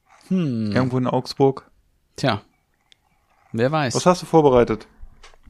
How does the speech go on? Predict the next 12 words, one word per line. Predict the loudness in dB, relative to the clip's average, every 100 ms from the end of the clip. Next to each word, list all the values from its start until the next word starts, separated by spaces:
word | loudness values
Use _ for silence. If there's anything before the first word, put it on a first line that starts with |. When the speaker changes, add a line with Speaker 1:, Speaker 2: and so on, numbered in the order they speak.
| -18 -2
Speaker 1:
Ich | 0 0 -4
habe | -2
vorbereitet. | -2 0 -2 -4 -6
Ich | -10
glaube, | -6 -4
ich | -4
habe | -4
es |
auch | -4
noch | -2
nicht | -4 -4
gehabt. | -6 -6 -10